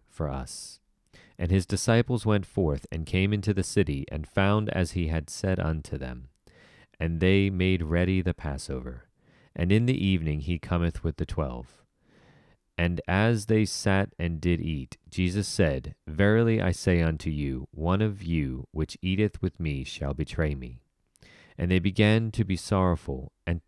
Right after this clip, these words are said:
to say unto him one by one, "Is it I?" And another, "Is it I?" And he answered and said unto them,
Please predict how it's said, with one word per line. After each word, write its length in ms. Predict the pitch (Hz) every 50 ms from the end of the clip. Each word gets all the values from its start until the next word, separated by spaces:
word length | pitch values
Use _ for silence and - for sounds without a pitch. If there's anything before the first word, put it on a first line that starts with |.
| _ _ _ -
to 120 | - 95 82
say 340 | - - 101 98 101 104
unto 280 | 101 101 95 90 95 90
him 260 | 82 85 80 76 73
one 320 | 73 78 80 82 87 87 80
by 180 | 82 78 76
one, 440 | 73 71 73 71 65 62 64 64 - _ _ _ _ - _ _ _ _ -
"Is 160 | 87 87 92
it 120 | - -
I?" 420 | - - 139 69 76 85 95 107 - _ _ _ -
And 140 | 82 78
another, 460 | 73 71 71 69 69 82 87 92 104 - _ _ _
"Is 160 | - 87 76
it 100 | 82 73 -
I?" 380 | 67 62 62 62 69 80 107 _ _ _ _ _ _ _ - - - - _ -
And 100 | 82 87
he 180 | 95 113 117 -
answered 440 | 95 110 120 110 - 131 127 117 -
and 180 | - 101 98
said 260 | - - - 104 95
unto 300 | 95 95 92 85 - 92
them, 380 | 82 78 76 71 67 65 64